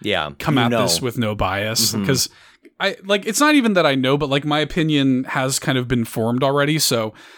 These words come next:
Speaker 2: we'll, we'll get into it. Maybe, maybe the best course of action here is to just break down,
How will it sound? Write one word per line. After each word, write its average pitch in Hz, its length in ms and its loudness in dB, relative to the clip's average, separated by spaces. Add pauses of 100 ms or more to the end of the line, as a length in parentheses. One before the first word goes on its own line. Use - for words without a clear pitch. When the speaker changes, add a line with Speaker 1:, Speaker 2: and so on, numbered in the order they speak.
(160)
Speaker 2:
we'll, 214 280 2
we'll 220 200 0
get 262 160 0
into 107 320 -6
it. 95 140 -12
Maybe, 185 420 -2
maybe 175 280 -2
the 175 100 -4
best 139 340 0
course - 280 -2
of 117 100 -4
action 107 360 -4
here 107 160 -6
is 107 140 -6
to 123 60 -6
just 117 240 -6
break 143 280 -2
down, 135 560 0